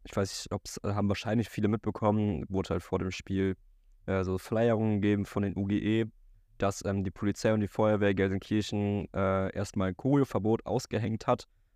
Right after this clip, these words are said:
weil wegen irgendeiner bestimmten Sicherheitsvorkehrung in irgendeinem Fenster oder so, ne?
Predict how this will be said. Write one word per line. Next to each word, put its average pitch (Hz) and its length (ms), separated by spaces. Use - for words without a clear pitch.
weil 120 420
wegen 110 200
irgendeiner - 880
bestimmten 104 320
Sicherheitsvorkehrung 123 720
in - 60
irgendeinem 110 180
Fenster 123 500
oder 90 240
so, 92 200
ne? 117 220